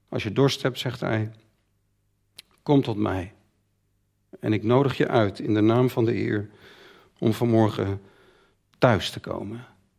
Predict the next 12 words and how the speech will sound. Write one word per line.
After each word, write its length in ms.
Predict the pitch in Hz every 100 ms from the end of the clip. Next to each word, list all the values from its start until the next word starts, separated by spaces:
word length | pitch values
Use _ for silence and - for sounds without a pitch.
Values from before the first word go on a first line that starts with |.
| _ _ _ _ _ _ _ _
En 140 | - 104
om 80 | 95
die 220 | 98 -
uitnodiging 680 | 165 165 156 147 131 139
van 140 | - 135
de 60 |
Heer 140 | 123 107
Jezus 680 | 104 92 87 85 - - _ _ _ _ _ _ _ _
niet 400 | - 117 170 196
af 240 | - 151 -
te 80 | 113
slaan, 500 | - - 98 90